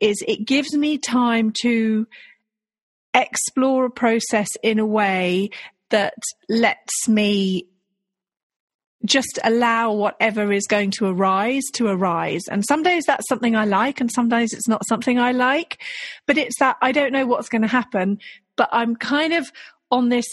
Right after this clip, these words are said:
lovely space of waiting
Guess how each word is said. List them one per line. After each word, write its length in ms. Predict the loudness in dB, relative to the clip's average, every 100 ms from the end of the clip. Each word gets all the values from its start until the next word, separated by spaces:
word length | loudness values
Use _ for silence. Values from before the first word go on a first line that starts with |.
| -14 _
lovely 600 | 0 2 0 0 2 0 -2
space 640 | -4 0 2 0 -4 -6 -2
of 240 | -2 -2 -6 -4
waiting 720 | 2 2 2 -2 -4 -4